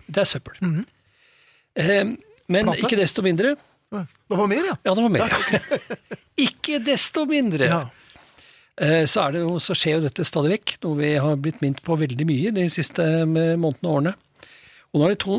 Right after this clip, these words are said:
Speaker 1: driftige norske gründere som har laget en samtykke-app. På ett minutt så kan begge par-, <laughs> parter i en nær forestående akt kan da skrive under på, eh, som P D F eller noe,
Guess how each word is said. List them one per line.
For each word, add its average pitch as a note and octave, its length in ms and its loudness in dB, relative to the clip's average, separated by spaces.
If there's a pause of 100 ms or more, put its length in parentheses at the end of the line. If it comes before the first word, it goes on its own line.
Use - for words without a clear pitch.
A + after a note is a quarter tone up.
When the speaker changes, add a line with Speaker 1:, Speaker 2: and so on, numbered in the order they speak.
(160)
Speaker 1:
driftige F3+ 720 -2
norske G3+ 400 -2
gründere D#3 540 2 (640)
som - 140 -6
har F#3 100 4
laget B2 180 0
en G3+ 80 -2
samtykke-app. - 1160 -4 (1080)
På - 80 -2
ett - 240 -2
minutt G#3+ 320 0
så G3+ 80 0
kan F#3+ 160 -2
begge D#3+ 180 2
par-, E3 300 2 (160)
<laughs> - 100 -12
parter D#3+ 300 0
i E3+ 80 0
en F#3+ 160 -2
nær C#3+ 400 2
forestående D3 800 0 (180)
akt - 380 -4 (480)
kan F3 180 0
da D#3 140 4 (580)
skrive C#3+ 720 0
under F#3 240 0
på, E3+ 160 2 (240)
eh, E3+ 480 2 (320)
som A2+ 400 -8
P C#3+ 160 0
D C#3+ 160 0
F - 240 -12
eller G3+ 220 -4
noe, - 440 -4